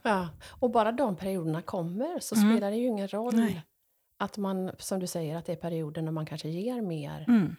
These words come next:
Speaker 1: Men att det ändå finns ett ett givande och ett tagande. Men,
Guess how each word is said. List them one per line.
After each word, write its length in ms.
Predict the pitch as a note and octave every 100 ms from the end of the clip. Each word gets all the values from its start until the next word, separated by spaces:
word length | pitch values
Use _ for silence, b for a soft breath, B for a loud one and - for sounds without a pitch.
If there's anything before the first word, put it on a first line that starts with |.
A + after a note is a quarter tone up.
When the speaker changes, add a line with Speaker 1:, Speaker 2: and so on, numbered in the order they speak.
| -
Speaker 1:
Men 100 | -
att 100 | F#3
det 80 | F#3+
ändå 260 | F#3+ F3 E3+
finns 720 | - F#3 E3+ D3+ - - - -
ett 160 | E3 _ _
ett 60 | -
givande 760 | F3 F#3 F3+ E3 D#3+ D#3+ D#3+
och 240 | - - -
ett 120 | E3
tagande. 600 | - F#3+ D#3+ D#3 D#3+ F#3
Men, 180 | G3+